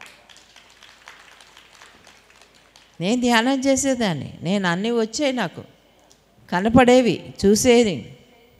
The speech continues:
యోగుల్ని కలిశాను, బోల్డంతమంది యోగుల్ని కలిశాను, అవధూతల్ని కలిశాను,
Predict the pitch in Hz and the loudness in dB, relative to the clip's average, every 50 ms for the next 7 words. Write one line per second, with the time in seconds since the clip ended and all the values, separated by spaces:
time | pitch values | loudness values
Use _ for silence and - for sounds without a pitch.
0 | _ _ _ _ _ _ _ _ _ - 165 185 196 214 208 247 247 247 240 240 | _ _ _ _ _ _ _ _ _ 2 6 6 6 8 8 6 4 4 2 2
1 | 233 - 240 226 233 - 269 262 240 220 185 151 156 175 185 190 185 190 185 185 | 4 4 4 4 4 2 2 2 2 2 0 0 2 4 4 6 4 4 0 -2
2 | 208 190 190 185 185 190 202 196 185 180 190 196 226 233 233 233 226 214 214 202 | -4 -4 -2 -2 -2 0 0 2 2 0 0 0 -2 -2 -2 -2 -2 -4 -4 -6
3 | 208 - - 233 214 185 143 - - - 165 180 190 190 214 214 214 226 226 220 | -6 -6 -6 -6 -6 -6 -10 -12 -8 -6 -4 -4 -2 0 0 0 0 0 -2 0
4 | 214 214 202 202 196 196 196 - 220 202 180 156 - | 0 -2 -2 -2 -2 -2 -2 0 0 0 0 -2 -4